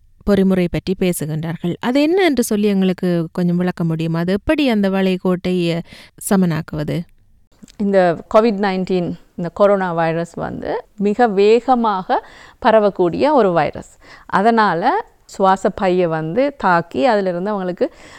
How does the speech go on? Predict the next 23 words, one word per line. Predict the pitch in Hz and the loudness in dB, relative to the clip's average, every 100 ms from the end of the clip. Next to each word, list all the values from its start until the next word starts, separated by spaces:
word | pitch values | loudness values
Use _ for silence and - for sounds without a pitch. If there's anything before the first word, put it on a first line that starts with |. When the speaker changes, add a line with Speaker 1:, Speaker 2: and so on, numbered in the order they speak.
| - | -20
Speaker 2:
மூச்சு | - 196 208 202 | -6 -2 2 2
விடல் | 185 175 170 165 - | 2 2 0 -2 -4
இல்லாம | 175 170 160 160 233 | -2 0 0 -2 -2
மூச்சு | 226 202 190 | -2 -4 -4
திணறல் | 175 170 165 160 | -4 -4 -4 -4
ஏற்பட்டு, | 156 - - - 269 | -6 -8 -12 -2 2
அது | 247 190 175 | 2 2 -2
வந்து | 170 165 160 196 202 202 _ _ _ 190 | -2 -4 -4 -2 -2 -2 _ _ _ -4
lungs | 175 180 190 - | -4 -2 -6 -8
வந்து | 175 170 185 - | -6 -6 -6 -2
failure | 185 185 170 165 | 0 2 -2 -4
ஆகி, | 160 208 269 - | -8 -6 -8 -8
அதனால | 180 185 202 185 160 175 254 | -8 -4 -2 -2 -6 -4 -2
death | 196 190 180 | -2 -4 -2
வர்றது | 175 165 156 160 165 | 0 0 -4 -4 -6
என்று | 180 170 | -8 -10
தான் | 170 254 349 - - | -2 -2 -2 -12 -6
respiratory | 160 202 214 247 226 190 233 - | 2 4 4 4 2 4 2 4
failure. | 214 196 170 - _ - - | 4 6 2 -2 _ -18 -4
அப்ப | 180 185 - | 0 0 2
அந்த | 196 247 311 | 2 6 6
மாதிரி | 302 294 277 262 247 | 6 4 4 2 2
ஒரு | 214 208 196 | 2 2 0